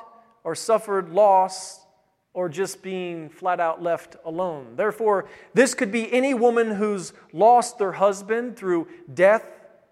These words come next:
any woman who's lost her husband through desertion,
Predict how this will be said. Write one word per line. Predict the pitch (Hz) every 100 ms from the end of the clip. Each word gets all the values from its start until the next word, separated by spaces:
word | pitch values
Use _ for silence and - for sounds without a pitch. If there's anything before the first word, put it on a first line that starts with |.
| _ _ _ -
any | 233 247
woman | 202 247 240
who's | 214 226 175 - -
lost | 175 240 254 -
her | 226 208
husband | 220 208 190 208
through | - 202
desertion, | 160 151 180 196 208 - 233 247 240